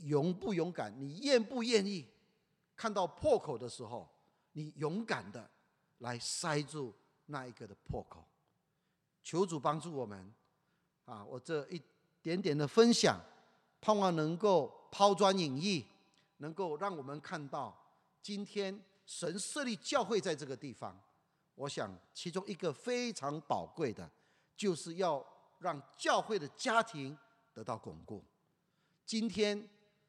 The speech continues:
外面的社会，他们有一套的标准，他们对家庭有一套的思维，但是我们在这里，我们是用神的话，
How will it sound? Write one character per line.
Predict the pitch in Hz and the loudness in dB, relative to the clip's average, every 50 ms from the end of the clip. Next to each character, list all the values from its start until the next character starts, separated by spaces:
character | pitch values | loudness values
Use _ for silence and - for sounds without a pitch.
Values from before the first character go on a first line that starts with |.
| _ _ _ _ _ _ _ _ _ _ _ _ _ 185 185 | _ _ _ _ _ _ _ _ _ _ _ _ _ -6 2
外 | 233 269 247 247 | 4 6 6 6
面 | 233 240 233 208 | 6 4 0 0
的 | 190 | -2
社 | 170 - - 214 196 | -4 -2 -4 -4 -4
会， | 143 185 208 175 139 113 _ _ _ _ _ _ _ _ _ _ _ _ _ _ _ _ _ | -4 -6 -8 -8 -8 -12 _ _ _ _ _ _ _ _ _ _ _ _ _ _ _ _ _
他 | - 208 | -4 -2
们 | 202 202 196 | 0 0 0
有 | 156 139 | -2 -6
一 | - 202 - _ | -8 -8 -10 _
套 | - - - 185 160 | -10 -4 -2 -2 -2
的 | 143 127 | -2 -6
标 | 113 143 127 123 | -8 -8 -8 -8
准， | 127 107 117 87 - _ _ _ _ _ _ _ _ _ _ _ _ _ _ _ _ _ _ _ _ _ _ _ | -10 -12 -16 -18 -18 _ _ _ _ _ _ _ _ _ _ _ _ _ _ _ _ _ _ _ _ _ _ _
他 | - 226 | -2 0
们 | 208 208 | 0 0
对 | 208 - 254 226 | -4 -4 -6 -6
家 | 165 - 285 269 240 254 247 | -6 -2 -2 0 2 0 0
庭 | 247 - 190 196 208 202 | -2 -6 -8 -8 -6 -8
有 | 156 139 - | -8 -10 -8
一 | - 247 - _ _ | -10 -12 -12 _ _
套 | - - 285 262 226 | -8 2 4 4 4
的 | 185 160 | 4 2
思 | 147 - - 196 196 190 | -4 -8 -8 -8 -8 -8
维， | 196 165 127 123 135 _ _ _ _ _ _ _ _ _ _ _ _ | -6 -6 -6 -8 -8 _ _ _ _ _ _ _ _ _ _ _ _
但 | - 156 156 | -6 -6 -6
是 | 143 - 151 147 123 - - _ _ _ _ _ | -6 -6 -8 -8 -8 -8 -14 _ _ _ _ _
我 | - 147 147 139 | -2 0 2 2
们 | 147 147 269 | 2 2 4
在 | - 214 185 | 4 2 2
这 | 165 - 202 196 170 | 4 2 0 0 0
里， | 139 104 - _ _ _ _ _ _ _ _ _ | -2 -6 -10 _ _ _ _ _ _ _ _ _
我 | - 127 | -10 -6
们 | 131 131 139 | -6 -4 -6
是 | - - 175 180 | -6 -8 -4 -4
用 | 180 160 135 | -4 -4 -4
神 | - - - - - 123 127 160 170 | -8 -10 -10 -8 -6 -6 -6 -4 -4
的 | 156 123 | -6 -6
话， | - - - 160 139 110 90 - | -6 -8 -6 -4 -4 -4 -4 -10